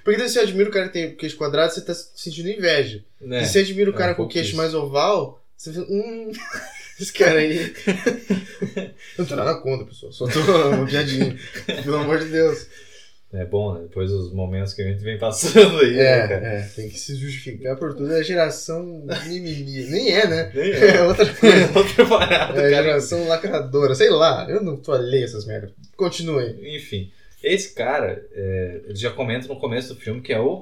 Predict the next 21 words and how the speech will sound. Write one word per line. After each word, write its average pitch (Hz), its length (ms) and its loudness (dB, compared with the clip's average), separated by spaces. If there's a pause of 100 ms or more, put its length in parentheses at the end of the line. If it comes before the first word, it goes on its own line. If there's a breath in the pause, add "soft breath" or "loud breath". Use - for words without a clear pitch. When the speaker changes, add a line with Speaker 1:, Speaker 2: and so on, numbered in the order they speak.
(120)
Speaker 2:
cara 104 220 -4
bem 101 160 -6
sucedido, 127 760 -8
o 90 40 -12
cara 101 360 -6
que, 117 380 -14 (260)
que 98 160 -18 (240)
conseguiu 113 440 -10
fazer 127 280 -6 (320)
o - 80 -20
que - 120 -18
todo 143 220 -8
mundo 156 200 -16
quer, 113 320 -2
né? - 100 -14 (380)
Que 101 120 -6
é 92 60 -2
ter 98 240 -6 (380)
uma 101 160 -6
família 95 640 -4
estruturada, 113 800 -4